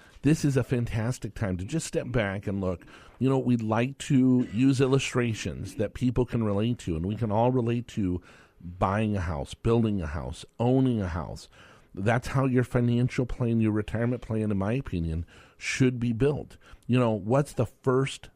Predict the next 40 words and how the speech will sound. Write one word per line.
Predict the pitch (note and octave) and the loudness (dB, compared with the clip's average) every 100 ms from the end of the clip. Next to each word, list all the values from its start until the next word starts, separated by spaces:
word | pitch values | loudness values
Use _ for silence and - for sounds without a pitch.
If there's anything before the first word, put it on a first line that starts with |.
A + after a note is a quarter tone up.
| _ | _
thing | - A#2+ A#2 A#2+ | -2 2 2 2
you | G#2+ G2+ | 0 0
do | F#2 G#2+ F#2+ D2+ D2 - - - _ | 0 0 0 0 -4 -8 -20 -20 _
when | F#2 G#2 G2+ G2+ G#2+ G2+ - _ - | -2 0 2 0 0 -2 -8 _ -14
you | F#2 G2 F#2 F2+ F2 - | -6 -4 -2 -2 -4 -6
want | G2 G2 G#2 G#2+ | -2 0 2 0
to | - | 0
build | F#2+ F#2 | 0 0
a | F2 | -2
house? | D#2+ C#2 A1+ - - _ _ _ - | -4 -6 -8 -16 -20 _ _ _ -2
Well, | A#2 | 2
the | B2+ | 2
first | A#2 - F#3 F#3 - | 0 2 2 2 0
thing | F#2+ E2+ | -2 -2
you | D#2 | -4
gotta | E2 D#2+ D#2 | -4 -4 -4
do | D#2 F2+ | -4 -2
is | G2 | 0
you | |
gotta | A2+ G#2 | 2 2
buy | F#2 F#2+ | 2 0
that | F2 D#2+ | 0 -2
property, | - E2+ C#2+ C2+ D2+ | -4 -4 -4 -6 -4
right? | F2+ G2 C#3 - _ - - - | -2 0 -2 -6 _ -20 -20 -6
And | G#2+ B2 | 0 2
you | C#3 | 2
gotta | D#3+ D3 | 2 2
decide | B2 A#2+ - D#3 C#3 B2+ F#2+ F2 | 2 0 0 0 2 2 0 -2
where | F2 G#2 B2 | 0 4 4
the | C3 | 2
property's | C3+ B2 B2+ A2+ | 0 0 0 -2
gonna | A2+ A#2 | -2 -2
be. | G#2+ B2 | -2 -4
You | D#3+ A#2 | -4 -2
gotta | F#2+ F2+ F2 | 0 0 0
get | F2+ E2 | -2 -2
a | |
house | C#2+ G2 B2+ | 0 2 2
plan | - - C3 B2+ | 0 -4 0 0
together. | B2 B2+ B2 C3 | 0 0 2 0